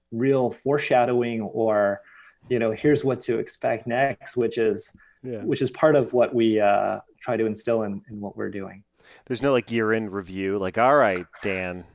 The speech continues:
Speaker 2: you've had it easy now, but we're promoting you to Preschool Pete level. Um, you don't get any money. You start losing more money. And in fact, you're gonna need to work extra overtime for no extra pay."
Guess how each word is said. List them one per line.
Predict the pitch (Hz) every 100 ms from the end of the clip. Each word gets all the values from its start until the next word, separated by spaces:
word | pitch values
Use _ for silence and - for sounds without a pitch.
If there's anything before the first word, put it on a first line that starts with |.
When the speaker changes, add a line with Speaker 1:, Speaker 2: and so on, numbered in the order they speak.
| _ _ _ 95
Speaker 2:
you've | 98
had | 120 151 156
it | 147
easy | 135 123 104 101 90 85
now, | 92 92
but | 90 101
we're | 110 123
promoting | 135 - 139 147 156 127 110
you | 101 95 90 90 - - -
to |
Preschool | 135 143 156 156 - 156 135
Pete | - 170 123 95 -
level. | 101 95 87 87 87 90 - - _
Um, | 110 104 98 98 98 98 - _ _ _ _
you | 123 117 135
don't | 131 160 160
get | 127 160
any | 165 117
money. | 101 92 87
You | 87 104
start | - 139 131
losing | 117 135 143 143 135
more | 127 135
money. | 147 101 90 87 92
And | 98 107
in | 107
fact, | 110 - 143 139 - - _
you're | 147
gonna | 143 151
need | 151 139
to | 139
work | 131 135 117
extra | 117 - - 113
overtime | 117 110 101 - 95 87 87 87 _ _ _ _
for | - 135
no | 131 113
extra | 101 - 95
pay." | 143